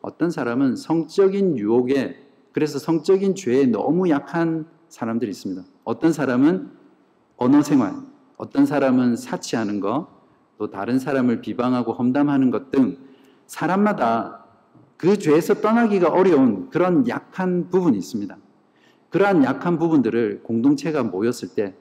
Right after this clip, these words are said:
서로 그 약한 죄들을 고백하면서 그 죄에서 벗어나고 그 죄에서 치유되기를 함께 기도할 때 그 가운데는 놀라운 영적인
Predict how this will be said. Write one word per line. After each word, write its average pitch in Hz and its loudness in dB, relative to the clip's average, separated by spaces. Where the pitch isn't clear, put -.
서로 151 0
그 143 4
약한 143 2
죄들을 123 0
고백하면서 120 -4
그 175 4
죄에서 131 0
벗어나고 104 -2
그 170 4
죄에서 127 0
치유되기를 143 -2
함께 175 -2
기도할 143 -2
때 107 -6
그 - -4
가운데는 110 -6
놀라운 113 0
영적인 104 -2